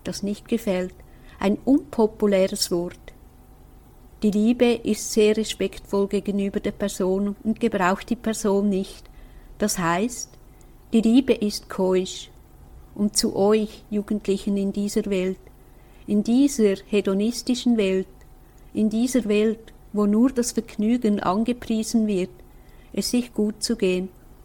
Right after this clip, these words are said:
wo nur das Vergnügen angepriesen wird, es sich gut zu gehen zu lassen, sich ein schönes Leben machen, sage ich euch, seid keusch,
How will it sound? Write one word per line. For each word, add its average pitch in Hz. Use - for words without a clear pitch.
wo 202
nur 233
das -
Vergnügen 220
angepriesen 208
wird, 196
es -
sich 240
gut 254
zu 262
gehen 220
zu -
lassen, 220
sich 240
ein 214
schönes 214
Leben 214
machen, 202
sage 190
ich 208
euch, 185
seid -
keusch, 196